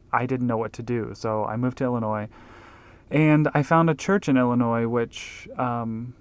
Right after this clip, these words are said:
I was grateful for because it was a community of people, and I, like, started friendships there that I cherished,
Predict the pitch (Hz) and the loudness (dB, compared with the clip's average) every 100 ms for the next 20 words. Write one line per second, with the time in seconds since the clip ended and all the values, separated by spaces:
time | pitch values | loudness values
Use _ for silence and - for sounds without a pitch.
0 | _ _ - - 139 160 151 156 175 165 | _ _ -20 -2 4 4 4 2 0 0
1 | 131 120 117 117 113 131 120 117 117 - | -2 -2 -4 -6 -6 -4 -2 -4 -10 -18
2 | - - - - - - - - 147 139 | -20 -20 -20 -20 -20 -20 -20 -4 0 0
3 | 127 127 147 151 156 139 123 - - 165 | 0 -4 -2 0 2 2 0 -4 -8 -2
4 | 127 120 117 - - 131 127 123 120 120 | 0 2 0 -4 -4 0 0 0 -2 -4
5 | 117 - - 131 127 123 - - 139 147 | -6 -12 -4 0 0 -2 -6 -4 -2 -2
6 | - 110 - 110 107 107 107 107 107 104 | -6 -8 -8 -8 -6 -4 -6 -6 -6 -6
7 | - - - - 123 - - 147 117 - | -10 -20 -20 -6 -6 -6 -4 -2 -2 -4
8 | - - | -16 -20